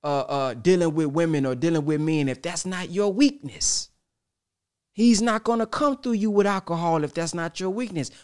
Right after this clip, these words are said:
But whatever our weakness is, and only we know, that's what we gotta start to plan, look at it, because that's how he's gonna come. That's how he's gonna come.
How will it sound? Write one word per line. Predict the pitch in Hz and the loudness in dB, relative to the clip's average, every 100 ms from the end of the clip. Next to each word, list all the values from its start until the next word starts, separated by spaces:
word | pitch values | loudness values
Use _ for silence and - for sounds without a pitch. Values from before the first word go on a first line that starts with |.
| _ | _
But | 170 | -8
whatever | 165 180 170 214 277 339 330 | -2 -2 0 0 0 0 0
our | 294 254 247 | -2 0 0
weakness | 208 269 254 180 135 202 | 0 -2 -4 -6 -6 -4
is, | 170 98 76 - _ _ | -4 -6 -12 -20 _ _
and | 110 127 | -6 -4
only | 139 113 | -2 -4
we | 127 196 | -6 -10
know, | 165 208 165 _ _ _ _ _ _ _ _ _ _ _ _ _ _ _ _ _ _ _ _ _ _ - | -14 -16 -16 _ _ _ _ _ _ _ _ _ _ _ _ _ _ _ _ _ _ _ _ _ _ -14
that's | 120 - | -10 -8
what | 113 110 | -6 -4
we | 143 | -2
gotta | 120 95 101 | -2 -4 -6
start | - 101 92 | -8 -8 -10
to | - _ | -16 _
plan, | - 151 127 95 73 | -14 -8 -8 -10 -6
look | 135 - | -6 -6
at | 95 87 | -12 -16
it, | - _ _ _ _ - | -20 _ _ _ _ -18
because | - 131 | -8 -4
that's | 127 147 | -2 -2
how | 160 147 | -2 -2
he's | 147 | -2
gonna | 165 170 | -2 -4
come. | - 226 233 - 143 _ _ _ _ _ _ _ _ _ _ _ | -6 -8 -8 -12 -20 _ _ _ _ _ _ _ _ _ _ _
That's | 175 | -6
how | 190 | -4
he's | 185 | -2
gonna | 185 185 | -2 -4
come. | 254 | -4